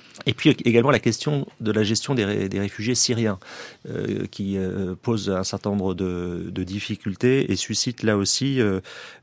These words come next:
euh, bah, des, des situations de, de rejet, euh, Erdogan ayant, euh, euh, encouragé, euh, l'arrivée de, des, des, des réfugiés syriens, ce qui a aussi beaucoup joué dans sa relation ensuite avec, euh, l'Union européenne.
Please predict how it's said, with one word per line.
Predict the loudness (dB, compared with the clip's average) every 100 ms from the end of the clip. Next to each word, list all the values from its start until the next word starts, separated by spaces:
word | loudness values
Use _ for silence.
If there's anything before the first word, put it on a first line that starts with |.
| -4
euh, | -2
bah, | 2 2
des, | 2 0
des | 0
situations | 2 2 4 2
de, | 2 0
de | 2
rejet, | 2 4 4 4 4 2
euh, | 0 -2
Erdogan | 0 2 4 4 6
ayant, | 6 4 4 2
euh, | 0 -4 -8 -18 -6
euh, | -4 2
encouragé, | 2 4 4 4 4 2 2 0 -2
euh, | -2 -2
l'arrivée | -2 -2 -2 0
de, | 0 -2 -2
des, | -2 -2 -2
des, | -2 -2
des | -2
réfugiés | -4 -2 -2 0 0
syriens, | 0 0 2 2
ce | 2
qui | 0
a |
aussi | 2 0 2
beaucoup | 2 4 2
joué | 4 6
dans | 6
sa | 4 4
relation | 2 2 0
ensuite | 0 -4 -4
avec, | -4 -2
euh, | 0
l'Union | 2 2
européenne. | 0 -2 -4